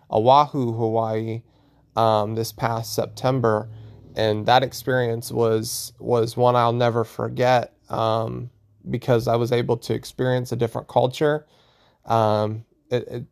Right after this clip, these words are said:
as crazy as it sounds, you go out in the middle of the Pacific and go to an island, a Hawaiian island, and you experience a whole different culture, even though it's part of the United States and,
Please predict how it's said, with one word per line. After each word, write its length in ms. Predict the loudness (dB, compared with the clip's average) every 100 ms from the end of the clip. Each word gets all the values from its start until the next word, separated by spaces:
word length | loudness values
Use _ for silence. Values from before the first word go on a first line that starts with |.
| -14
as 300 | -10 -10 -10
crazy 400 | 0 2 4 2
as 100 | -2
it 120 | -6
sounds, 640 | -2 2 4 2 0 -6 -16 _ _ _ _ -10
you 160 | -6
go 160 | 2 6
out 160 | 6 4
in 60 |
the 60 | -4
middle 280 | -2 -2 -2
of 60 |
the 80 | -6
Pacific 800 | -8 -2 0 2 0 0 -2 -14 _ _
and 300 | -6 -4 -2
go 140 | 0 2
to 140 | 2
an 80 | 4
island, 680 | 4 2 2 0 -2 -6 -10 -8
a 100 | -4
Hawaiian 460 | 2 4 6 4 2
island, 440 | 0 0 -2 0
and 180 | 0 0
you 80 | -4
experience 640 | -6 -8 -2 0 0 -2
a 60 | -2
whole 200 | -2 0
different 380 | 0 0 -4 0
culture, 560 | 2 2 -2 -4 -4 -10 _ _ _ _
even 340 | -2 2 2 2
though 260 | 4 4
it's 180 | 2 0
part 240 | 4 4
of 100 | 4
the 60 | 0
United 400 | 0 0 -2 -6
States 560 | -4 0 0 0 -4 -2
and, 380 | -2 -2 -6